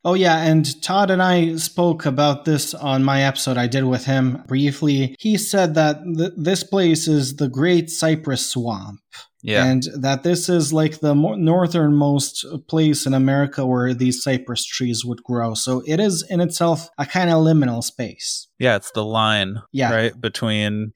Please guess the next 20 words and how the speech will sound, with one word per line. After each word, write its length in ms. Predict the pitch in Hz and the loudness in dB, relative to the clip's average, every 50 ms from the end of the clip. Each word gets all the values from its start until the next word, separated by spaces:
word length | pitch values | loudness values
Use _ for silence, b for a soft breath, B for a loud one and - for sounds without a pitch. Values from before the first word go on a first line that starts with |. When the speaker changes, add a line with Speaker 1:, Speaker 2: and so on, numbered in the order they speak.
| _ | _
Speaker 2:
where 340 | - 123 117 120 113 113 110 | -10 -4 -2 0 2 2 2
these 220 | 107 113 110 104 | 0 -2 -4 -4
exist 460 | 107 107 101 107 110 104 101 - - 107 | -4 -4 -4 -2 -2 -2 -2 -2 -4 -4
and 140 | 98 101 | -4 -2
where 180 | 101 98 98 98 | -2 0 0 0
they 120 | 98 101 | 0 -2
no 180 | 101 101 101 98 | -2 -2 -2 0
longer 380 | 98 98 98 98 98 98 92 90 | 0 -2 -2 -2 -2 -4 -4 -4
exist. 580 | 98 98 101 104 98 98 95 - - - - _ | -4 -6 -4 -2 -2 -2 -2 -4 -8 -12 -16 _
Yeah, 200 | - 117 131 135 | -4 0 2 2
which 240 | 120 113 117 117 - 127 | 4 2 2 0 0 0
makes 200 | 123 117 - - | 0 0 2 2
it 220 | 127 120 - - | 2 2 2 0
rife 340 | - 110 113 113 117 120 120 - | -2 0 2 4 4 4 2 -2
for, 720 | - - - 120 117 113 113 110 107 104 107 107 110 107 - - | -8 -8 -4 0 0 2 2 2 2 2 2 0 -2 -4 -8 -6
for 220 | - 120 110 101 | -2 -2 -2 -2
playing 520 | - - - 123 120 117 117 113 110 110 110 | -4 -2 0 2 2 4 4 2 2 0 -2
with 180 | 113 107 - | -2 -4 -2
the 120 | - 107 101 | -2 0 2
other. 460 | 107 113 117 101 92 87 87 110 - | 2 2 2 2 0 -2 -2 -4 -8